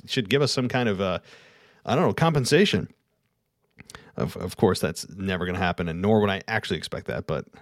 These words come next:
anyway, um, I, I'm glad that my, my voice is in your ear. Um, I think that's a good thing. I, it sounds like it is in the context that you provided it, but it's also possible that it's not a good thing,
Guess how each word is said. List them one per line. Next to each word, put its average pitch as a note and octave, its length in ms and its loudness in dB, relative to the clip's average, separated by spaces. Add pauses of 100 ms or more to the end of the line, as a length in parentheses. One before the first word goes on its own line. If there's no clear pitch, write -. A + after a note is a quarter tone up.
(500)
anyway, A#2+ 500 6
um, A#2+ 640 6 (600)
I, C3+ 60 0
I'm C3 280 2
glad D3+ 260 6
that D3 120 2
my, C3 240 0
my A2+ 120 0
voice C#3+ 360 0
is D3 60 0
in E3 100 2
your F3 120 2
ear. G3 320 2 (580)
Um, A2 400 0 (520)
I G2+ 680 0 (400)
think D3 240 0
that's E3+ 280 -2
a G#3 40 0
good F#3 240 -2
thing. F#3 320 0
I, C#3+ 160 2 (540)
it D#2+ 200 -2
sounds E3 280 2
like F#3 160 4
it G3+ 80 8
is A#3 240 2
in B2+ 240 2
the B2+ 100 4
context C#3 460 2
that B2 60 2
you B2 120 4
provided C3+ 440 2
it, D3+ 100 0
but A2+ 120 4
it's A2 120 0
also A2+ 240 2
possible G#2 420 0
that G#2 120 2
it's G2+ 160 -2
not G2 200 4
a F#2+ 60 2
good F#2 180 2
thing, F2+ 240 -2